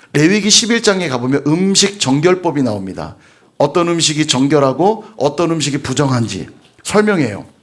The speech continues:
쭉 설명하는데 여기에 까마귀가 나옵니다.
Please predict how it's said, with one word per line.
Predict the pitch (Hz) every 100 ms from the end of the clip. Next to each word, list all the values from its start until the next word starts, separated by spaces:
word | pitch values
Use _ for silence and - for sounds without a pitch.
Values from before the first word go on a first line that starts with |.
| _ _ _ _ _ - _ _ _ _
쭉 | 202 220
설명하는데 | 208 220 214 185 170 135 143 165 101 67 - _ _ _ _ _ _ _ - - - - _ _ _ _ _
여기에 | 160 196
까마귀가 | 220 247 269 214 175
나옵니다. | 113 101 92 - -